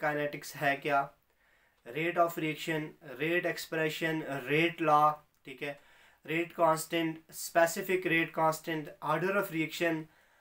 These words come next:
molecularity of reaction, ठीक है, और order of reaction में फिर zero order, first order, second order, third order, ये सारी बातें यहाँ तक हमने discuss की। अब हम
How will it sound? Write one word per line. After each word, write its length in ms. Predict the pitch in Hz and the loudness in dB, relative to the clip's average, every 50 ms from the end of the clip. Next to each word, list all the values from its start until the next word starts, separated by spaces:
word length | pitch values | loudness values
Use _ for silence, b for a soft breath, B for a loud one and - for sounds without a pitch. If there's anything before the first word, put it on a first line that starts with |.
| b b b b | b b b b
molecularity 880 | 143 143 147 151 156 165 165 - 170 160 156 156 156 180 180 185 202 190 180 175 | -4 -2 -2 -2 -2 -2 -4 -4 0 2 4 4 4 4 2 0 2 6 6 6
of 160 | 170 170 - 170 | 6 4 0 -2
reaction, 460 | 160 160 156 - - - 165 156 156 156 - _ _ _ _ _ _ _ _ - | 0 0 -2 -4 -4 -4 -4 -4 -4 -6 -10 _ _ _ _ _ _ _ _ -14
ठीक 160 | 147 143 151 | -12 -8 -6
है, 200 | 147 147 143 B B B B B B B B | -6 -6 -6 B B B B B B B B
और 460 | - 139 139 139 139 135 139 135 - - | 0 2 4 4 4 2 0 -4 -4 2
order 240 | 165 160 165 175 175 180 | 4 4 4 4 2 0
of 100 | 180 180 170 | 0 0 0
reaction 280 | 170 156 160 - 170 | 0 0 0 0 0
में 160 | 165 165 165 156 | 2 2 2 2
फिर 220 | - 175 170 160 - - - 156 | 0 0 0 -2 -4 -10 -12 -10
zero 320 | 139 139 151 170 170 180 | -6 0 2 4 6 8
order, 340 | 170 165 165 160 165 165 160 | 8 8 8 6 2 0 -2
first 380 | 151 - - 180 180 180 - - | -2 -2 2 2 2 2 2 2
order, 300 | 165 151 151 151 156 151 147 | 4 4 4 4 2 0 2
second 420 | - - 226 - - 185 175 170 165 | 2 4 2 4 4 2 2 4 6
order, 280 | 156 156 147 156 151 147 - 185 | 4 4 4 2 0 -2 -2 0
third 140 | 180 180 165 | 2 4 6
order, 320 | 156 151 156 151 156 156 | 6 6 4 2 0 -2
ये 140 | 151 160 180 | -2 -4 -4
सारी 300 | 180 - 175 160 160 165 160 | -2 2 2 4 4 4 4
बातें 300 | 156 151 147 147 160 151 | 4 2 2 2 -2 -4
यहाँ 240 | 147 147 143 143 143 | -2 -2 -2 -2 -2
तक 140 | - 147 147 - | -4 -6 -6 -4
हमने 380 | 135 135 135 139 160 185 220 b b b b b b b b - 127 | -6 -6 -4 -2 -4 -4 -4 b b b b b b b b -18 -12
discuss 440 | 139 147 147 - - 131 123 120 - | -10 -10 -10 -8 -8 -6 -6 -8 -8
की। 180 | - 123 107 107 - b b b b b b b - | -12 -14 -16 -16 -16 b b b b b b b 0
अब 200 | 202 247 269 269 247 196 | 2 4 4 4 4 4
हम 240 | 208 214 214 220 220 | 4 4 4 4 0